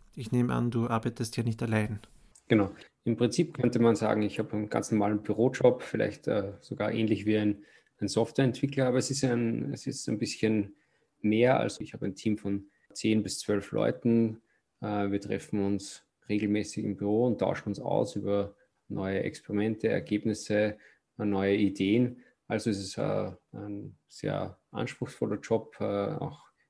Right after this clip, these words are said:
Speaker 2: ich habe sehr lange Tage. Ich muss auch sehr viele, äh, organisatorische Aufgaben noch er-, erledigen momentan. Aber insgesamt kann man sich das eigentlich recht einfach vorstellen, unter einem, einem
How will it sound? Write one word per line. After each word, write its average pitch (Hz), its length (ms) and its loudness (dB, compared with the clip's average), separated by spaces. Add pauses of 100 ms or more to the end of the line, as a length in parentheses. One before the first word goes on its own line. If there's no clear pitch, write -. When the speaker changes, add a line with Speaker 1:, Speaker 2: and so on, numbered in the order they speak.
(120)
Speaker 2:
ich - 220 -6
habe 98 280 -2
sehr 101 360 -6 (280)
lange 104 300 -2
Tage. 101 400 -2
Ich - 180 -8
muss - 200 -10
auch - 180 -6
sehr - 240 -6
viele, 95 560 -4 (480)
äh, 95 360 -4 (260)
organisatorische 110 720 2
Aufgaben 110 420 0
noch 107 200 -6
er-, - 220 -8
erledigen 104 560 -2
momentan. 101 560 -4 (440)
Aber 98 640 0 (260)
insgesamt 101 720 -4
kann 98 180 -4
man 95 100 -4
sich - 220 -16
das - 400 -12
eigentlich - 640 -6 (100)
recht 104 180 0
einfach 101 320 -2
vorstellen, 101 640 2
unter 98 360 0
einem, 95 220 0 (220)
einem 98 460 -2